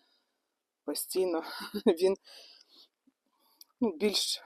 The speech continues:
гарніший робиться. Ось такий ялівець козацький. Вже скоро буду до-, переходити на такі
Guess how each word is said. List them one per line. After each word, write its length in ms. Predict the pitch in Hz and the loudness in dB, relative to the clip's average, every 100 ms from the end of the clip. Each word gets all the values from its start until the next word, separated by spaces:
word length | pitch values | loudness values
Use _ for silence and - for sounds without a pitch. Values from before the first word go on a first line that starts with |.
| - | -14
гарніший 580 | - 190 160 143 - 151 | 0 2 4 2 4 4
робиться. 640 | 147 143 147 - 156 160 _ _ _ _ _ _ _ _ _ _ _ _ _ _ _ _ _ - | 4 2 0 -2 -6 -6 _ _ _ _ _ _ _ _ _ _ _ _ _ _ _ _ _ -18
Ось 140 | - | -16
такий 420 | - - - 180 - _ _ _ - | -16 -16 -12 -12 -14 _ _ _ -16
ялівець 600 | 160 165 151 156 175 - | -2 0 2 4 2 0
козацький. 760 | 254 277 - 285 - - 277 - _ _ _ _ _ _ _ _ _ _ _ _ _ _ _ _ _ _ _ _ _ _ _ _ - _ _ _ _ _ - | -8 -8 -8 -8 -8 -10 -12 -18 _ _ _ _ _ _ _ _ _ _ _ _ _ _ _ _ _ _ _ _ _ _ _ _ -20 _ _ _ _ _ -10
Вже 160 | 151 | -6
скоро 440 | 143 - 156 151 147 - _ _ - | -4 0 0 0 -2 -12 _ _ -18
буду 400 | - 156 151 160 | -8 -6 2 2
до-, 220 | 165 147 - - - - - - | 6 4 2 -20 -20 -20 -2 10
переходити 760 | 190 180 - 208 185 175 180 | 12 12 10 8 10 8 8
на 120 | 180 | 6
такі 420 | 170 180 - 285 | 4 4 10 10